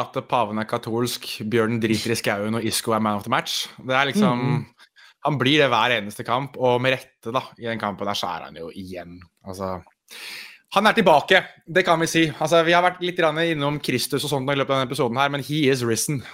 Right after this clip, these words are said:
Speaker 1: Altså, han er helt tilbake igjen nå, ass. Det er, det er litt som å se han for, eh, Malaga, og det er jo litt sånn gøy at det er jo samme trener da. Ehm, så det er liksom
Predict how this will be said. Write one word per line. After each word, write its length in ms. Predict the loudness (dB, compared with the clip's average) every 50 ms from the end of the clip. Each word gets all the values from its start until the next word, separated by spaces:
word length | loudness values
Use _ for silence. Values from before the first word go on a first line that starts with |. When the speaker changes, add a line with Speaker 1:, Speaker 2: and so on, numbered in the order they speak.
| -16 -8 -2
Speaker 1:
Altså, 240 | 0 2 4 4 4
han 180 | 4 2 2
er 340 | 2 2 2 2 2 2 0 -2
helt 280 | -2 -2 -2 -2 -2 -2
tilbake 340 | -2 0 0 0 0 -2 -2
igjen 160 | -2 -2 -2
nå, 120 | -2 -2 -2
ass. 220 | -2 -4 -6 -8 -4
Det 100 | -2 0
er, 380 | 2 2 2 2 2 0 0 -4 -8 -20 _ _ _ _ _ _ _ _ _ _ _
det 100 | 2 4 4
er 140 | 4 4 2
litt 160 | -2 -4 -4
som 120 | -2 -2 -2
å 100 | -2 -2
se 240 | 0 0 2 2 2
han 360 | 2 2 0 -2 -2 -6 -8 _ -14
for, 220 | -6 -2 0 0 0
eh, 720 | 0 0 0 2 2 2 2 0 0 -2 -6 -6 -6 -4
Malaga, 680 | -2 0 2 2 2 2 0 -2 0 2 2 2 2 2
og 120 | 0 0
det 80 | 0 2
er 100 | 2 2
jo 80 | 0 -2
litt 100 | -4 -6
sånn 200 | -8 -8 -6 -2
gøy 220 | 0 0 0 0
at 120 | 0 -2 -2
det 80 | -2
er 120 | -2 0 -2
jo 120 | -2 -4 -6
samme 520 | -8 -10 -6 -6 -6 -6 -6 -8 -10 -8
trener 380 | -4 -2 -2 -2 -2 -2 -2 -4
da. 100 | -4 -4 _ _ _ _ -10 -4
Ehm, 720 | -2 -2 0 0 0 0 -2 -2 -4 -6 -8 -10 -14 -14 _
så 200 | -14 -12 -8 -6
det 100 | -4 -2
er 80 | -2 -2 -4
liksom 480 | -4 -2 -2 0 0 -2 -4 -6 -8